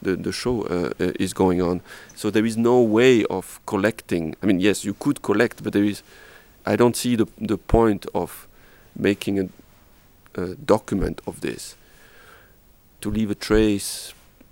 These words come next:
m-, why not? But I'm, I, I'm not so interesting to, to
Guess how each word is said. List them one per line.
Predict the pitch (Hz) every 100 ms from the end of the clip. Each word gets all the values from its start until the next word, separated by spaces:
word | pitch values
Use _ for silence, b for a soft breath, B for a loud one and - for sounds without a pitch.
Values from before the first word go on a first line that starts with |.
| _
m-, | 104 - -
why | 101 101
not? | 101 95 -
But | - 107
I'm, | 113 107 - - - _ _ 90
I, | 101 101 104 - -
I'm | 95
not | 104 98
so | - 92 -
interesting | 101 - - 98 95 -
to, | 104 90 - - -
to | - 92 - -